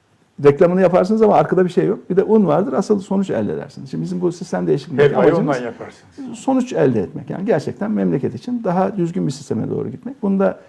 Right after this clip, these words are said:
Speaker 1: biz parti içinde evet gayet iyi arkadaşlarımız var bu konuya hakim. Ha, Türkiye'de bizim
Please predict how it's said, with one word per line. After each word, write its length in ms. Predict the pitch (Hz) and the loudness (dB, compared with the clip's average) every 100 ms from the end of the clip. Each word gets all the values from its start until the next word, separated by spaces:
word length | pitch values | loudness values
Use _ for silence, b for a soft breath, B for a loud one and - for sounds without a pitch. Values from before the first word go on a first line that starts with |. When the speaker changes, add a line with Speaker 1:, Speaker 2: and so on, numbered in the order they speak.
| B - | B -14
Speaker 1:
biz 140 | 147 | -4
parti 260 | 156 156 185 | 0 0 -2
içinde 380 | 175 165 147 165 | -6 -4 -2 0
evet 240 | 165 143 | -2 0
gayet 320 | 139 143 139 | 2 2 0
iyi 140 | 117 110 | -4 -4
arkadaşlarımız 720 | - 123 - 110 - 104 101 | -4 -8 -6 -8 -8 -10 -10
var 80 | - - | -12 -12
bu 60 | |
konuya 340 | - 101 90 - | -10 -10 -10 -12
hakim. 280 | 104 - 139 b b b b b - | -14 -20 -20 b b b b b -12
Ha, 100 | 135 | -6
Türkiye'de 500 | 175 170 180 170 147 | -6 2 0 2 -4
bizim 300 | 151 170 | -4 -6